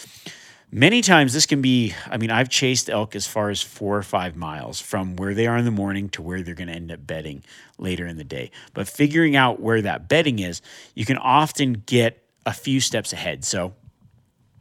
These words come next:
instead of starting out the morning down below the elk, I thought, "Okay, I know where the elk are going or in the general direction. I'm gonna get ahead of 'em." Now, the wind might not be great, but by the time they get to the point where I'm at, at the hill,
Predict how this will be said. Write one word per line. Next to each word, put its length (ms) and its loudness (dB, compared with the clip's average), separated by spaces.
instead 320 4
of 80 0
starting 400 4
out 160 2
the 80 -2
morning 400 2
down 260 0
below 320 0
the 160 0
elk, 220 -8
I 20 -20
thought, 220 -4
"Okay, 320 -2
I 120 -6
know 200 0
where 160 2
the 140 2
elk 180 2
are 40 -6
going 240 -4
or 100 -8
in 60 -8
the 80 -8
general 400 -6
direction. 560 -6
I'm 80 -10
gonna 160 -4
get 160 -4
ahead 240 2
of 80 2
'em." 100 -4
Now, 180 -6
the 120 -8
wind 280 2
might 200 0
not 160 -6
be 80 -10
great, 360 -2
but 140 -10
by 140 2
the 100 -2
time 400 2
they 140 2
get 240 2
to 120 -2
the 80 -2
point 320 -4
where 160 -4
I'm 220 2
at, 180 2
at 80 -6
the 80 -18
hill, 380 0